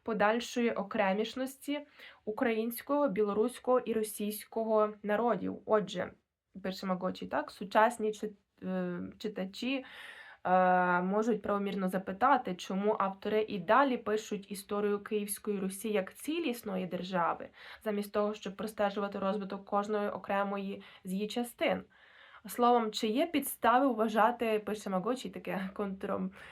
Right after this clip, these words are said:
е, цікаве питання, е, контроверсійне, чи є, е,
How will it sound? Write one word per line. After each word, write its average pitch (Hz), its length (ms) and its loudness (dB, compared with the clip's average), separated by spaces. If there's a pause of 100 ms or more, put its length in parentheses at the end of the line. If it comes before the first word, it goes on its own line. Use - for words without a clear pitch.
(680)
е, 190 380 2
цікаве 208 400 0 (1000)
питання, 214 680 2 (500)
е, 185 600 6
контроверсійне, 202 800 -2
чи 208 180 -6
є, 240 480 4
е, 190 400 4